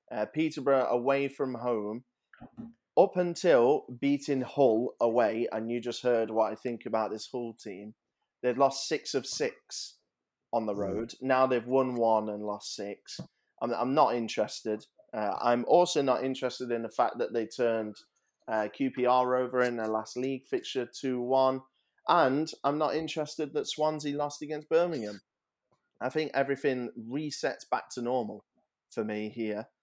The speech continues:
Speaker 1: Uh, Joel Piroe looks like a, a really inspired signing from Dutch football.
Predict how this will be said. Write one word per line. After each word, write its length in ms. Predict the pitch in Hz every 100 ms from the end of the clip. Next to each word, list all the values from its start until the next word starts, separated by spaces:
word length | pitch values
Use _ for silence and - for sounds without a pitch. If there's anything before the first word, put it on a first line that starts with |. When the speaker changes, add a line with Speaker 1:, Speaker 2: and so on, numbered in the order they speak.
| _ _
Speaker 1:
Uh, 580 | 120 107 107 107 107 107 - _ 127
Joel 320 | 139 135 131 127
Piroe 420 | 120 131 139 143 - _ _ -
looks 280 | 120 -
like 240 | 117 107 -
a, 360 | 107 104 104 101 _ _ _ _
a 40 | 113
really 420 | 104 123 135 127
inspired 520 | 120 120 135 131 120
signing 520 | 113 127 123 127 123 120
from 240 | 120 113
Dutch 240 | 127 113
football. 560 | - 135 123 127 123